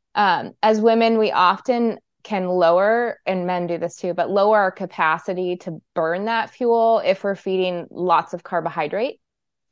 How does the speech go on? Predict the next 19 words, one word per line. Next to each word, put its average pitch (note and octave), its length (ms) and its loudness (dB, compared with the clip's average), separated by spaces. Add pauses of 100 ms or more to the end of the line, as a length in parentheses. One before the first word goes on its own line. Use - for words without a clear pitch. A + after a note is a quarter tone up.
(600)
Um, G3 280 4
and G#3 160 4
so G#3+ 300 8
a - 20 10
lot G#3+ 240 8
of A3 140 6
my G3 240 4
work F#3 280 4
looks F#3 320 0
at, F3+ 280 4
well, G3+ 80 4
how A3 220 4
do C#4+ 80 6
we C#4+ 120 6
manipulate F#3 720 2
some F#3 160 -6
of F3 60 -4
those E3+ 180 -2
macronutrients, E3+ 1120 -6